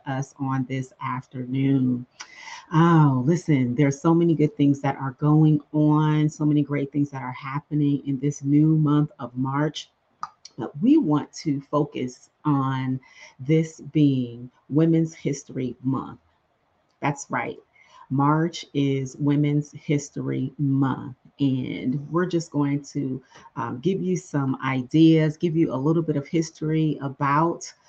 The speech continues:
how to celebrate, um, uh, Women's History Month, some activities that you can participate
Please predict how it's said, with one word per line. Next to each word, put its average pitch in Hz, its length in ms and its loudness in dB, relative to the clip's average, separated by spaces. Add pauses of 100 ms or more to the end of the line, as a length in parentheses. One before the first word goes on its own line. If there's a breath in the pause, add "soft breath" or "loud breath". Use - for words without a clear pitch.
(140)
how 165 240 -4
to 190 140 -8
celebrate, 160 840 -2
um, 139 420 -6 (500 loud breath)
uh, 143 160 -2
Women's 165 320 0
History 165 440 -2
Month, 160 480 2 (100)
some - 260 -4
activities 165 640 -2
that - 180 -4
you 160 120 0
can 160 220 -4
participate 147 720 -6